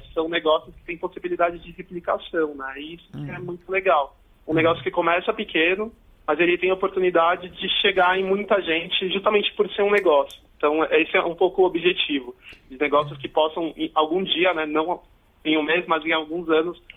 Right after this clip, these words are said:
Speaker 1: possam tá acontecendo aí em todo o Brasil. Isso que é o mais legal.
Speaker 2: Agora, esse, eh, em, eh, esse próximo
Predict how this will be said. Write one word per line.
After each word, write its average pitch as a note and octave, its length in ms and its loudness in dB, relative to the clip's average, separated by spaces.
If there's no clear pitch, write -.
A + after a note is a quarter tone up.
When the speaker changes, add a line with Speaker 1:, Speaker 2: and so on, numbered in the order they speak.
Speaker 1:
possam D#3 280 -2
tá D#3 120 0
acontecendo D#3 520 -6
aí D#3 120 -2
em D#3+ 40 -8
todo D#3 180 -2
o D#3 40 0
Brasil. D#3 480 -2
Isso C#3 200 -12
que - 80 -14
é D3 40 -8
o - 20 -8
mais D3+ 140 -6
legal. D3+ 360 -4
Speaker 2:
Agora, A3 460 2
esse, C#4 500 2
eh, G#3+ 320 10
em, G#3+ 120 4
eh, F3+ 460 0
esse G#3+ 400 6
próximo G#3 640 2